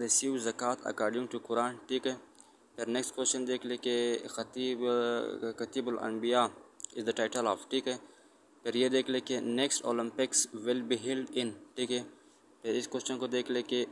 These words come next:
Indus Water treaty was med-, mediated by, ठीक है,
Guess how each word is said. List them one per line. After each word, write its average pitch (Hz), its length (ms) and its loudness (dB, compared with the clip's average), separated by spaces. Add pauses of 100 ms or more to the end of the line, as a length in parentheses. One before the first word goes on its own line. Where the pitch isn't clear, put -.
Indus 117 400 2
Water 120 280 2
treaty 123 420 -4
was 117 280 4
med-, 110 760 -6
mediated 110 560 0
by, 104 300 0
ठीक 127 160 0
है, 127 160 -4